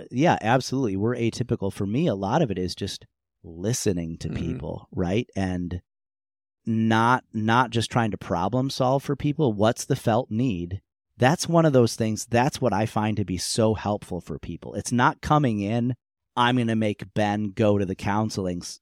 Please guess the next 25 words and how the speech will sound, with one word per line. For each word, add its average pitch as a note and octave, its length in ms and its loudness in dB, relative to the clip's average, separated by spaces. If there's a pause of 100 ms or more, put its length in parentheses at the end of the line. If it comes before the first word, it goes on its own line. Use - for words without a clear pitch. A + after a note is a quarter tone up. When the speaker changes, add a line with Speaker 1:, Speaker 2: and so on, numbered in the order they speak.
(120)
Speaker 1:
office." F2+ 640 -4
It's, - 360 -2 (460)
"Where B2 560 4
is C3 160 6
the A2 100 0
need G#2 380 0
here?" D#3+ 500 -2
and A2 280 -2
asking A2+ 540 -2
questions A#2+ 640 -4
Speaker 2:
Mm-hmm. A#2+ 60 -2
Speaker 1:
that G#2 180 -2
compel G2+ 580 -2
that C#3 240 -2
person D3 580 -2 (320)
to A#2+ 120 4
do A#2 200 4
what A2 200 2
they G#2+ 180 2 (100)
already G#2+ 500 6
knew G2 360 2
they F2+ 160 -4
needed F2 380 -6
to E2 80 -12
do. B1+ 320 -10